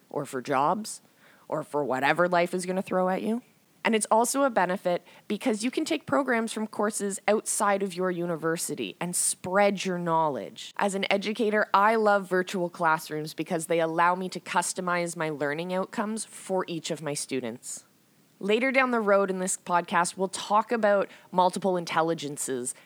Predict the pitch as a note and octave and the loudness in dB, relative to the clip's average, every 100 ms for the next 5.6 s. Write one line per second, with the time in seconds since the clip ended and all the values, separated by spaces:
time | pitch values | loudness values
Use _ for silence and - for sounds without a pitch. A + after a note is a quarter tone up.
0 | - E3+ E3+ F3+ F3+ F3 - E3+ E3+ G3 | -6 -6 0 2 4 0 -2 -4 -4 -6
1 | A3+ G#3+ A3+ F#3 F#3 F#3 - F#3 - - | -4 -4 -4 -4 -4 -4 -4 -6 -6 -6
2 | - A#3 - - - - - G3 G3+ G3+ | 0 0 -2 -12 -20 0 4 6 6 4
3 | F#3+ E3 F3 E3+ E3+ - _ - E3+ F3 | 2 4 4 4 0 -6 _ -12 0 2
4 | E3+ F3 E3+ E3 D#3 C#3+ E3+ G#3+ A3 F3+ | 2 -2 -2 -2 -2 0 0 0 0 0
5 | D3 - D3 C3+ C3+ | 0 -2 -4 -6 -6